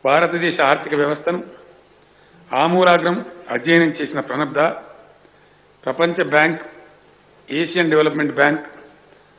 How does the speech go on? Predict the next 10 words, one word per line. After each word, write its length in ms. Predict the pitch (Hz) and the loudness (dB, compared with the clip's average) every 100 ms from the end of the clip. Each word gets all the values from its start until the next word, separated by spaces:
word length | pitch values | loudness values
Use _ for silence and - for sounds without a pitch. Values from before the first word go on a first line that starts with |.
| _ - | _ -2
ఆఫ్రికన్ 460 | 131 165 170 170 160 | 2 2 0 0 2
డెవలప్‌మెంట్ 460 | 143 147 147 143 127 | 2 2 0 -6 0
బ్యాంకు, 380 | 135 135 147 - - - - _ - _ _ _ - | 0 0 -6 -12 -18 -20 -20 _ -20 _ _ _ -6
అంతర్జాతీయ 720 | 143 151 170 165 160 160 147 | -2 2 2 4 4 4 0
ద్రవ్యనిధి 520 | 131 135 147 143 131 | 2 0 0 -2 -4
సంస్థ 300 | 123 120 - 143 - - - - - _ - | -6 -8 -4 -4 -4 -14 -20 -20 -20 _ -6
మొదలైన 320 | 135 151 147 | 0 2 0
సంస్థలతో 840 | - 135 - 151 131 156 117 - - - - - _ - | -2 -4 -2 -2 0 -2 -2 -6 -18 -20 -20 -20 _ -6
అత్యున్నత 420 | 127 170 170 170 | -4 0 2 2
స్థాయిలో 440 | 170 139 151 160 | 2 2 2 0